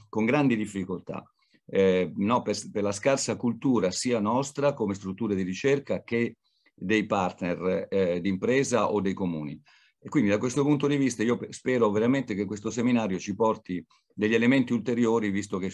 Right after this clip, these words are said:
eh, diciamo, eh, su questo fare cultura e, eh, offrire competenze è assolutamente essenziale. Vi ringrazio.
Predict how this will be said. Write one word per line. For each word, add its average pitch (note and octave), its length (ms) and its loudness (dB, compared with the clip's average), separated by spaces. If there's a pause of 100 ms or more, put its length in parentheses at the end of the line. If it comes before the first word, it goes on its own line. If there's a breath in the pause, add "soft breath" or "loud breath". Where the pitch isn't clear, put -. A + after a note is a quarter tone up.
eh, F#2+ 160 0
diciamo, F#2 600 0
eh, F2 120 -2
su F#2+ 180 -8
questo A2+ 520 0
fare A2 280 0
cultura A#2 720 0
e, G#2+ 340 -4 (360)
eh, F#2 220 -4
offrire A#2 440 0
competenze G2 840 -2
è G2+ 340 0
assolutamente F#2+ 720 -2
essenziale. - 640 -12 (200)
Vi G#2 120 -4
ringrazio. G2+ 720 -2